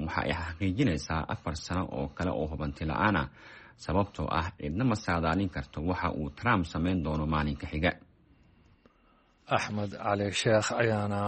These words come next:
Speaker 2: warbixintaasi soo jeedinayay. Hogaamiyaasha dunida ayaa hambalyo u soo diray Donald Trump isla markii warbaahintu ay muujisay inuu hayo dariiqii uu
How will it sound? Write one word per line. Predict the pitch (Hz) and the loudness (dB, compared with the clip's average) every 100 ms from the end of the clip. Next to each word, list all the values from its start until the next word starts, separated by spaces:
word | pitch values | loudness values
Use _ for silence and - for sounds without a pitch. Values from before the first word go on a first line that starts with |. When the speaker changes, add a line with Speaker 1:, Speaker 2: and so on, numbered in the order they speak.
| 101 | 0
Speaker 2:
warbixintaasi | 104 107 110 120 110 101 - | -2 -2 -2 -2 0 -2 -2
soo | - 101 | -4 -4
jeedinayay. | 92 101 92 95 95 117 - - - - - - - - | -2 -2 -2 -2 4 4 4 -2 -20 -18 -16 -16 -6 2
Hogaamiyaasha | 147 165 160 202 208 202 180 | 8 10 10 10 10 10 8
dunida | 143 160 131 101 | 8 4 6 8
ayaa | 98 107 113 | 6 6 6
hambalyo | 117 113 117 131 139 | 4 2 4 4 2
u | |
soo | 135 131 | 2 2
diray | 117 117 117 117 110 | 2 4 4 4 4
Donald | 117 131 120 113 | 4 6 4 4
Trump | - 147 92 | 4 4 4
isla | 82 - 90 95 90 - - - 110 98 | -4 -8 -2 0 0 -4 -12 -10 -8 0
markii | 123 127 - 123 | 2 2 0 0
warbaahintu | 120 117 107 110 135 131 123 | 2 0 4 4 4 0 0
ay | 120 117 | 0 0
muujisay | 117 113 107 - 117 | -2 -4 -4 -4 -4
inuu | 131 135 117 | -2 0 4
hayo | 117 120 117 113 110 - | 4 4 4 4 4 -2
dariiqii | 110 120 135 117 127 123 | 0 4 4 2 0 0
uu | 120 117 | 2 0